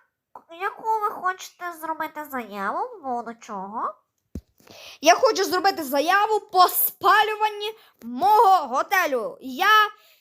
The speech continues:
Speaker 2: фу, власник готелю Легран, який знаходиться ось там. До речі, заходьте, там дуже смачно, все гарні. Е, ну, зараз не про це. Е, дивіться. Е, просто оці от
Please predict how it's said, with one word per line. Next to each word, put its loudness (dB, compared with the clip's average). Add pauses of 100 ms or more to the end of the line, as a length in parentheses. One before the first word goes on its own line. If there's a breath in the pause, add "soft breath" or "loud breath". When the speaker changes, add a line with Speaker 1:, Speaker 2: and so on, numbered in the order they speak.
(800 soft breath)
Speaker 2:
фу, -2 (140)
власник 4 (200)
готелю -2
Легран, 2 (200 soft breath)
який 2
знаходиться 2
ось 2
там. 0
До -4
речі, -4
заходьте, -10
там -14
дуже -8
смачно, -8
все -12
гарні. -4
Е, 2
ну, 0
зараз 4
не -2
про -10
це. -10 (840 loud breath)
Е, 6
дивіться. 0 (800)
Е, 6
просто 4 (140)
оці 0
от 4